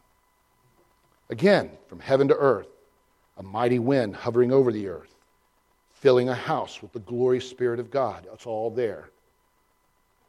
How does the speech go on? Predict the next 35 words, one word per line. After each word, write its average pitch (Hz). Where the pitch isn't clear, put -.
And 113
so 160
it's, 165
we're 165
told 131
that, 120
"Being 147
therefore 156
exalted 151
at 156
the 165
right 170
hand 175
of 165
God, 165
and 160
having 156
received 202
from 190
the 190
Father 185
the 170
promise 190
of 196
the -
Holy 175
Spirit, 135
he 127
has 123
poured 160
out 156
this, 123
that 110
you 139
yourselves, 127